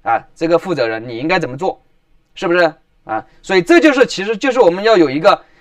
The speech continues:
战略性、系统性的这么一个工程的思维啊。我们不是说随便我就，是吧？啊，我，我就是从一些细枝末节去入手，那么肯定是不行的啊。所以我们一定要有一个战略性的思维。哎，我们说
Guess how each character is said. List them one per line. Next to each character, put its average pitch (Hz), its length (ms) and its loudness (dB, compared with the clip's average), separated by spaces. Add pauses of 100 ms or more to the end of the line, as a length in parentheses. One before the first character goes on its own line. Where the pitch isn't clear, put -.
(140)
战 311 240 6
略 269 160 2
性、 220 220 -4
系 - 420 4
统 160 180 0
性 214 200 -6
的 180 80 -4
这 185 100 -4
么 175 80 -2
一 160 80 2
个 165 140 4
工 214 240 -2
程 139 160 -10
的 131 60 -6
思 135 200 -12
维 104 180 -4 (360)
啊。 - 220 2
我 151 120 0
们 233 220 4
不 156 160 -6
是 285 140 -4
说 254 220 4 (140)
随 135 320 -2
便 269 240 4
我 151 100 2
就， 156 240 2 (340)
是 - 120 -6
吧？ 254 300 6
啊， 160 120 2
我， 185 240 2 (220)
我 170 180 -2
就 226 140 0
是 233 320 4 (300)
从 156 200 -4
一 233 60 -4
些 202 140 -4
细 302 260 0
枝 220 140 -6
末 247 180 2
节 151 300 -2 (480)
去 220 140 -8
入 196 140 -2
手， 160 280 -6
那 180 100 -10
么 202 100 0
肯 139 160 -10
定 185 80 -6
是 170 120 -12
不 190 120 -6
行 110 160 -10
的 113 140 -6 (600)
啊。 127 120 -2
所 202 140 0
以 - 60 2
我 165 140 4
们 185 140 -4
一 175 80 -2
定 214 120 -6
要 214 100 2
有 156 100 2
一 147 40 0
个 165 120 4
战 294 240 4
略 247 100 0
性 202 120 -6
的 156 100 0
思 147 140 -12
维。 98 200 -8 (280)
哎， 190 180 2
我 196 60 6
们 202 100 -4
说 220 220 6